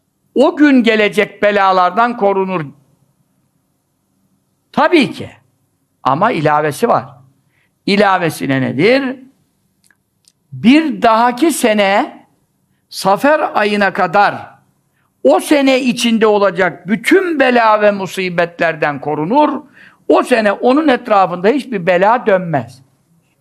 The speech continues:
Bir senelik garantisi var bunun. Ama Safer ayının her günü okumak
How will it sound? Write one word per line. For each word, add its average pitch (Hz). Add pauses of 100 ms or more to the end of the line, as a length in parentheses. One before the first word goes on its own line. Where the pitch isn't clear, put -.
(600)
Bir 311
senelik 196
garantisi 147
var 175
bunun. 320 (340)
Ama 233
Safer 202
ayının 190
her 202
günü 220
okumak 226